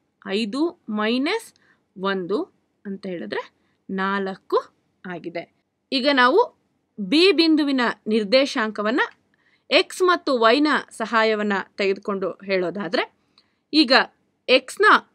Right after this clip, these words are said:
ಒಟ್ಟು ಬದಲಾವಣೆ ಅಥವಾ ಒಟ್ಟು ಯೂನಿಟ್‌ಗಳು ಎಷ್ಟು ಅಂತ ನೋಡಿದ್ರೆ, ಹದಿನಾರು ಆಗಿದೆ.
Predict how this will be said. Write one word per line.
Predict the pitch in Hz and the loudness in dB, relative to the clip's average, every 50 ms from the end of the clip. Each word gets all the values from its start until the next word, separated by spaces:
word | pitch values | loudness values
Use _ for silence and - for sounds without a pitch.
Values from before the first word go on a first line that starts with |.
| _ _ _ _ _ | _ _ _ _ _
ಒಟ್ಟು | - 226 247 269 254 - _ _ - 427 392 277 - - _ _ _ _ - | 4 4 4 4 4 -2 _ _ 6 6 6 6 4 0 _ _ _ _ -4
ಬದಲಾವಣೆ | 202 220 226 226 247 262 247 240 233 240 294 | 0 2 2 4 4 4 4 4 4 2 0
ಅಥವಾ | 320 285 - - 247 214 | 0 -2 -2 0 0 0
ಒಟ್ಟು | - 208 226 233 214 _ - 349 240 - - - | 2 0 -2 -2 0 _ 0 0 0 -2 -2 -2
ಯೂನಿಟ್‌ಗಳು | 233 233 233 240 247 202 - - 220 214 - | -2 0 0 0 -2 -2 -2 0 0 0 0
ಎಷ್ಟು | - - 220 202 - - - 311 | -2 -4 -4 -4 -4 -4 -4 -2
ಅಂತ | 277 254 233 220 | -2 -2 -4 -4
ನೋಡಿದ್ರೆ, | 208 196 196 196 202 247 466 494 - _ _ - _ _ - | -6 -6 -6 -4 -2 -2 -2 -2 -4 _ _ -20 _ _ -6
ಹದಿನಾರು | - 208 208 269 277 277 254 220 202 196 | -2 0 2 2 2 2 2 2 0 -2
ಆಗಿದೆ. | 185 180 170 160 180 220 330 440 - | -4 -6 -6 -6 -6 -6 -6 -8 -10